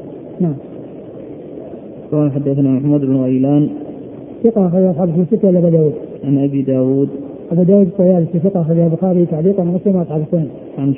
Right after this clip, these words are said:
Speaker 2: شعبة.
Speaker 1: نعم، ابن الحجاج ثقة أخرج أصحاب الكتب الستة.
Speaker 2: عن قتادة.
Speaker 1: قتادة بن دعامة السدوسي البصري ثقة أخرج أصحاب الكتب الستة.
Speaker 2: عن أنس بن مالك عن أسيد بن حضير.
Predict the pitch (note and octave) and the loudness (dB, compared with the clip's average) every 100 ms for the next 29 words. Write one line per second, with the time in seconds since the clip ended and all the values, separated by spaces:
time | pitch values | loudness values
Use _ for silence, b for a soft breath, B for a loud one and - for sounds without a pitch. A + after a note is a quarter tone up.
0 | D#3+ C3+ B2 C#3 D3 - - - - - | -2 -4 -2 -2 -2 -8 -14 -14 -8 -2
1 | F3 D3+ C#3+ F3+ E3 E3+ E3 D#3 B2+ F#3+ | 0 0 -2 -2 -2 0 2 0 0 -2
2 | D#3+ C#3+ E3 D3+ E3+ E3 D#3+ D3+ D#3+ C3+ | -2 -2 0 -2 -2 -2 0 -2 -4 -6
3 | - C#3+ C#3+ C#3 C3+ D3 C3+ B2+ C3+ C3+ | -8 -4 -4 -4 -6 -4 -2 -2 -4 -6
4 | - - - F#3 F#3 E3+ F3+ F3 F3 F3 | -14 -12 -4 0 2 2 4 2 2 0
5 | E3+ E3+ E3+ F3 F3 E3 D3+ F#3 D#3 - | 0 0 0 2 0 0 -2 -2 -4 -8
6 | - - - E3+ E3 E3+ D#3 F3 D#3 D#3+ | -14 -16 -12 -6 0 0 0 -2 -2 -2
7 | D3+ E3+ D#3 C3+ C#3 C#3 C#3+ C#3+ C3+ C3+ | -2 -2 -4 -4 -4 -2 -2 -2 -2 0
8 | C3 C#3 C#3+ D3 C3+ C3+ C3+ D3+ C#3 B2+ | 2 2 0 -2 -4 -4 -2 -2 0 0
9 | B2+ - B2+ B2+ B2+ B2+ | -2 -2 -2 0 0 -2